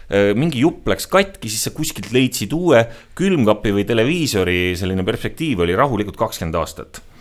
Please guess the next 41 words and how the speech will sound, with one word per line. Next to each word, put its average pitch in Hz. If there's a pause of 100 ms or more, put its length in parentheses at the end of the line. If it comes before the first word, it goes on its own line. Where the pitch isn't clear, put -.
(260)
Ja 107
igal 160
pool 135
olid 107
väiksed 123
mingid 113
töökojakesed, 117
kus 107
tegelikult 104
tehti 101
seesama 98
kapp -
korda 185 (460)
ja 101 (240)
liini 147
peal 135
ei 98
olnud, 127
noh, 107
nagu, 104
nagu 101
me 107
oleme 104
tegelikult 92
tänapäeva 90
maailmas 110
harjunud, 90
et - (240)
viis 123
aastat 151 (100)
ja 95
pff, - (240)
prügisse 143
või 107
sinna 95
taaskasutusjaama, 117
äh, -
mingi 131
telekas, 147
mingid 110
asjad, 123